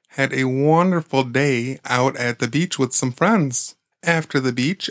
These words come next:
they all went back to Allison's apartment for some pizza and games. Sounds like my kind of a party.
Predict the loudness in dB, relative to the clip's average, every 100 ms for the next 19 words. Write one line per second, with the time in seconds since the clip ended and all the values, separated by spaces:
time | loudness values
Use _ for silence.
0 | -8 0 2 4 4 2 2 0 0 -2
1 | 0 0 0 0 -2 -2 -2 -2 -4 -4
2 | -4 -2 0 -2 -4 -4 0 2 2 2
3 | 2 2 0 -2 -4 -4 -4 _ _ _
4 | _ -6 -2 0 0 0 2 0 0 0
5 | -2 -2 2 2 4 2 -2